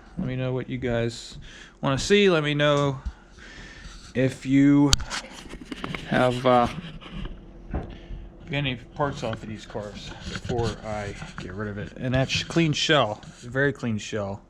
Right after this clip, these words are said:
I'm gonna keep it as intact as possible. It obviously will be, uh, for sale or for someone to come get in a few weeks, as soon as I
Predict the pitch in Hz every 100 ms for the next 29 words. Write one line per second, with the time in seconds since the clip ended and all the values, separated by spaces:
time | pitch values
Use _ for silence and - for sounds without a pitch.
0 | - - - 117 117 - 123 120 110 104
1 | - 117 110 101 - 117 110 - 101 95
2 | - - - - - - - - 123 113
3 | 117 117 113 113 117 110 110 104 110 107
4 | - - - - - - - - - -
5 | - - - 107 101 - - 117 - 120
6 | 117 113 107 98 98 - - - 113 139
7 | 120 113 123 117 117 113 - - - -
8 | - - - - - 127 113 - 117 107
9 | 104 - 123 123 127 - 120 117 113 113
10 | 110